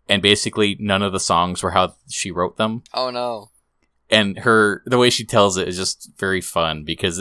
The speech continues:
Speaker 1: it, you can tell that she did appreciate what came of it. Like, it wasn't like, "I'm so offended,"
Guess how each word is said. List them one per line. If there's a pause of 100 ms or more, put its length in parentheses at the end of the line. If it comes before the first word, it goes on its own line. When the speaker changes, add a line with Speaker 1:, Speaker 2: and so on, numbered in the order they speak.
Speaker 1:
it, (280)
you
can
tell
that
she
did
appreciate
what
came
of
it.
Like,
it
wasn't
like,
"I'm
so
offended,"